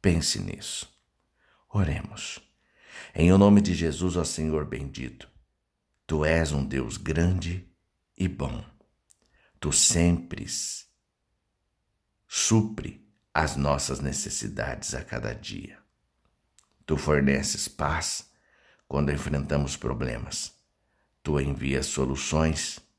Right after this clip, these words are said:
para as nossas lutas. O Senhor é o Deus da nossa provisão.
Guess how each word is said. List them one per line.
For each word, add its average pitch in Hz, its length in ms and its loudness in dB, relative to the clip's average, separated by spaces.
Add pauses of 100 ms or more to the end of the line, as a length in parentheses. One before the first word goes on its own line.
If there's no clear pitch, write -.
(360)
para 69 220 -2
as 67 120 -4
nossas 67 560 -4
lutas. - 640 -10 (560)
O 71 140 -2
Senhor 73 680 0 (460)
é 76 180 -2
o 64 120 -2
Deus 71 460 -2
da 71 200 -6
nossa 65 500 -4 (180)
provisão. 76 920 -4